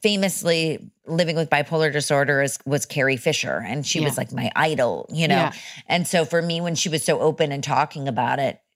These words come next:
Speaker 1: uh, there are so many times where that woman's story saved my life, you know?
Speaker 2: Oh,
Speaker 1: And I
Speaker 2: yeah.
Speaker 1: thought, "Wow, if I could help one person,
Speaker 2: Yeah.
Speaker 1: if one person could be like,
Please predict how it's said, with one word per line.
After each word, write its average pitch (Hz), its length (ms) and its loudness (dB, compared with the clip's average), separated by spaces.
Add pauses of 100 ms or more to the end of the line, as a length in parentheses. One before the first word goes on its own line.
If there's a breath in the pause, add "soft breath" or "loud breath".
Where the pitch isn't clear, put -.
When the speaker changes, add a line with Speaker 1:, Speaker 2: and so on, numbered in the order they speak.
(160)
Speaker 1:
uh, 113 120 -4 (120)
there 160 340 4
are 151 40 -2
so 170 200 0
many 165 140 0
times 143 340 -2
where 135 120 0
that 135 180 4
woman's 139 480 -2
story 139 400 -2
saved 131 280 0
my 135 200 2
life, - 420 -2 (180)
you 151 140 0
know? 131 260 2 (120)
Speaker 2:
Oh, 165 180 2
Speaker 1:
And 151 100 2
I 156 40 4
Speaker 2:
yeah. 151 60 2
Speaker 1:
thought, 156 200 0
"Wow, 143 320 2
if 117 100 -8
I 165 140 0
could 175 160 0
help 156 300 -2
one 143 480 0
person, 135 400 0
Speaker 2:
Yeah. 202 260 4
Speaker 1:
if 123 80 -10
one 226 180 4
person 180 340 -2
could - 100 -2
be 139 140 0
like, 143 200 2